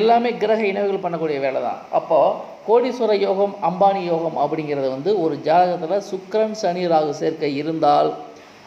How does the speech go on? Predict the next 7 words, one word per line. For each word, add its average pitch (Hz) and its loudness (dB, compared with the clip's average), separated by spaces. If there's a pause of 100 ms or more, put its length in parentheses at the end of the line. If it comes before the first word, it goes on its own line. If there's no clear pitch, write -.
(180)
அவர் 175 4 (220)
கட்டாயம் 190 2
தன்னுடைய 160 -2 (100)
வாழ்நாளில் 160 2 (480)
கோடீஸ்வர 196 4 (140)
யோகத்தை, 151 0 (140)
மிக 160 -2